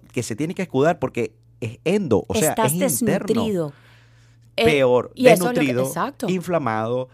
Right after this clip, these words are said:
Speaker 1: deshidratado, porque los líquidos tuyos tienen que emerger a asistir toda la linfa que está tratando de parar que tu microbiota no puede hacer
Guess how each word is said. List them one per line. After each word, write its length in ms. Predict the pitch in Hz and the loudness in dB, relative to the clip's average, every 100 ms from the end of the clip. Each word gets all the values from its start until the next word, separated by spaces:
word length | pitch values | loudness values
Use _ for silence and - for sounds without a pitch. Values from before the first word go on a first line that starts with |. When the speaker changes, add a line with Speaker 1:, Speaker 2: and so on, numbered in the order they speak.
| _ | _
Speaker 1:
deshidratado, 1160 | 151 151 196 160 151 - 160 190 175 127 95 - | -6 -6 -4 -6 -6 -8 -6 0 0 0 -4 -6
porque 320 | 135 139 147 | -8 -6 -4
los 140 | 131 | -2
líquidos 520 | 127 139 202 226 220 - | -2 -4 -6 -4 -6 -2
tuyos 300 | 190 202 208 | -2 -2 -4
tienen 260 | 196 220 | -6 -6
que 80 | 208 | -6
emerger 440 | 175 147 131 180 196 | -6 -6 -8 -8 -8
a 60 | |
asistir 880 | 196 - 170 147 - - 226 262 233 - - _ _ | -8 -10 -10 -10 -12 -8 -4 -4 -6 -14 -20 _ _
toda 320 | 180 190 202 214 | -2 0 0 -2
la 140 | 151 | -2
linfa 440 | 151 202 190 202 | 0 -2 -4 -6
que 80 | 196 | -6
está 380 | 135 - 160 - - | -8 -4 -4 -4 -4
tratando 600 | 151 147 190 226 233 233 | -4 -2 -4 -4 -2 -2
de 120 | 226 | -2
parar 480 | 220 180 160 165 165 - - _ | -2 0 2 0 -4 -18 -20 _
que 120 | - 165 | -2 -2
tu 180 | 160 143 | 0 -2
microbiota 580 | 147 147 131 147 160 | -2 0 2 2 2
no 180 | 202 196 | -2 -2
puede 240 | - 226 226 | 0 0 0
hacer 420 | 208 175 175 | -2 -2 -2